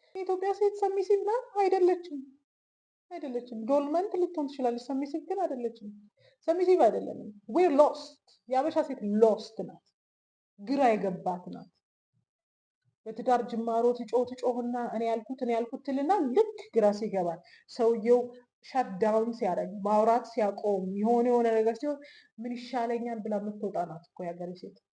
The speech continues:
ሰሚሽን ማለት ምን ማለት ነው? ሰሚሽን ማለት ምን ማለት ነው?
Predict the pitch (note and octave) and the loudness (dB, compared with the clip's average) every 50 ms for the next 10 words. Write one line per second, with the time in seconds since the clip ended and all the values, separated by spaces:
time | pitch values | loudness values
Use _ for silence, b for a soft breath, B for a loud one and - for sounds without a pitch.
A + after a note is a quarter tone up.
0 | _ _ _ _ D#4+ D#4+ F4 F#4+ F#4+ F#4 - F#4+ F4+ F4 D#4 C4+ C4 - A#3+ A3 | _ _ _ _ -4 -4 -4 -4 -4 -6 -6 -6 -6 -4 -4 -4 -6 -6 -6 -6
1 | G#3 F#3+ F#3+ F3 F3 F3+ F3+ - G3 G3 G3 - - _ _ _ _ _ _ _ | -6 -6 -6 -8 -8 -10 -12 -12 -14 -16 -16 -18 -20 _ _ _ _ _ _ _
2 | _ _ _ _ _ _ _ _ _ _ _ _ _ _ _ _ _ _ _ _ | _ _ _ _ _ _ _ _ _ _ _ _ _ _ _ _ _ _ _ _
3 | _ _ _ - D#4+ F4 F#4+ F4+ G4 G4+ F#4+ F#4 D#4+ C4+ C4+ C4 - A3+ A3 G#3 | _ _ _ -8 -6 -6 -4 -4 -4 -4 -2 -2 -2 -2 -4 -4 -4 -6 -6 -6
4 | F#3+ F#3 G3+ F#3+ - G#3+ G#3 | -6 -8 -10 -10 -12 -14 -14